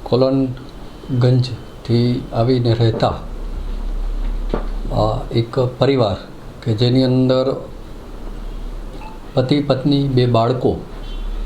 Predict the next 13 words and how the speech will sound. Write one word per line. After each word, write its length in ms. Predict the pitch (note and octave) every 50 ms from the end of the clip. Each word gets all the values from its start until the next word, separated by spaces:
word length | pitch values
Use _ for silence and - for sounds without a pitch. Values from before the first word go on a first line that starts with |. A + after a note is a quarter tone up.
| - - -
અને 160 | - G#2+ A2+ A2+
સાસુ 380 | - - A#2 A2 - - B2
સસરા 420 | A2+ - A#2 G#2 - - G2+ E2+ E2+ - - - -
એવી 180 | B2 A2+ A2+ A#2+
રીતે 240 | A#2 A#2+ A#2+ - A#2+
એક 340 | A#2 A2+ A2+ A2 - - A2
ફ્લેટની 540 | - - - A#2 A2 G#2+ C3+ B2+ B2+ A#2+
અંદર, 380 | A#2 A2+ A2+ A2+ A2+ A2+ A#2 G#2+ F#2+ - - - - - - - - - - - - - - - - - - - - - - - - -
અ, 100 | A2 A2
રહેતા 360 | A2+ A2 G#2+ - C#3 B2 A2
હતા. 220 | G#2 - F#2 F#2 A2+ - - - - - - - - - - - - - - B2+
અ, 280 | A#2 A2+ A2+ A2+ A#2 A#2+
ગઈકાલે 680 | A#2 A#2 - C#3 C3+ C#3 C#3 C#3+ B2+ A#2+ G#2 F2 E2+